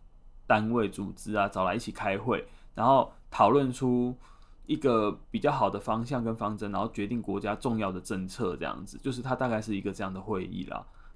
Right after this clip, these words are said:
那我自己认为是说，其实最后一次修宪也是十六年前的事情了嘛。那为了因应现在大环境变化去提修宪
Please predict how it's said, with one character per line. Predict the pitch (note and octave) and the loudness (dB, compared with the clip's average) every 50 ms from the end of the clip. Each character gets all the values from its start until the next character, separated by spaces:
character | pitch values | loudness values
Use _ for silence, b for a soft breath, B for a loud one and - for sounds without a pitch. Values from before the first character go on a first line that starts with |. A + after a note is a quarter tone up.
| b - | b 4
那 | G3+ A3+ | 6 6
我 | G#3+ D#3+ | 6 6
自 | C#3 - F3 | 4 2 2
己 | E3 | 2
认 | C3+ C#3+ D3 C3+ | 2 2 2 2
为 | A#2+ A#2 | 2 0
是 | A#2 A#2+ A#2 | 0 -2 -4
说， | A2+ A#2+ A2 A2 A2 F#2+ - | -2 -2 0 0 -2 -4 -8
其 | - - A#2 | -8 -8 -6
实 | G#2+ | -4
最 | - - C#3 | -2 0 2
后 | B2 A#2+ A2 | 4 6 4
一 | G2+ | 4
次 | G#2 G#2+ | 2 -2
修 | G2 A#2 G2 G2 | -4 -4 -4 -4
宪 | G#2+ G2+ | -4 -6
也 | F#2 F2+ F2+ | -6 -6 -8
是 | F#2 G2 | -8 -10
十 | G2 - - - | -10 -10 -8 -4
六 | G#2 G2+ G#2 F#2+ | -2 0 0 0
年 | F#2 F2+ F#2 | -2 -4 -8
前 | F#2+ F2+ | -10 -12
的 | F2 F2+ | -12 -12
事 | F2+ - G2+ G2 | -12 -10 -10 -10
情 | F#2 - F2+ - - | -10 -12 -14 -14 -14
了 | - | -12
嘛。 | - - - - - | -10 -10 -10 -6 -2
那 | B2 B2 A2 - B B B B B B - | 0 0 0 0 B B B B B B 4
为 | D3+ D#3 | 8 8
了 | C3 - | 8 8
因 | - B2 C3 | 4 0 -2
应 | C3+ C3 | -2 -2
现 | B2 C3+ | -2 -2
在 | A#2+ A#2+ | -2 2
大 | - A#2+ A2 | 2 2 2
环 | G2+ F#2 F2+ | 2 -2 -6
境 | F#2 G2 G2+ F#2+ | -6 -8 -8 -6
变 | G2+ F#2+ | -6 -6
化 | G#2 G#2 G2+ | -6 -6 -6
去 | G2+ - A2+ | -6 -6 -8
提 | - - - - F#2 F2+ G2 | -10 -10 -12 -10 -10 -8 -8
修 | A2 - - - B2+ G#2+ G#2+ | -10 -10 -4 -2 0 0 0
宪 | A2+ A2+ - - C3+ A2 G2+ F#2+ | 0 -2 -4 -4 -2 -2 -2 -6